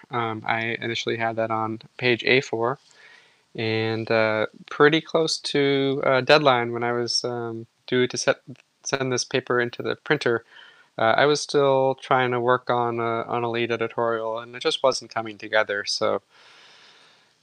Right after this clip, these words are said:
you know, I took a deep breath and, um, said, "Okay, well,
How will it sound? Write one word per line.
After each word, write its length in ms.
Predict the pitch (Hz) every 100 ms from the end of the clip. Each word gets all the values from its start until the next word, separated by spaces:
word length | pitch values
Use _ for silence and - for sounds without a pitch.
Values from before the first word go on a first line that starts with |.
| _ _ _ -
you 80 | 127
know, 100 | 117
I 60 |
took 180 | - 135
a 40 |
deep 220 | 127 123 -
breath 440 | 120 117 - -
and, 360 | 117 110 107 110
um, 280 | 107 104 92
said, 200 | - 117
"Okay, 300 | 113 123 110
well, 220 | 104 104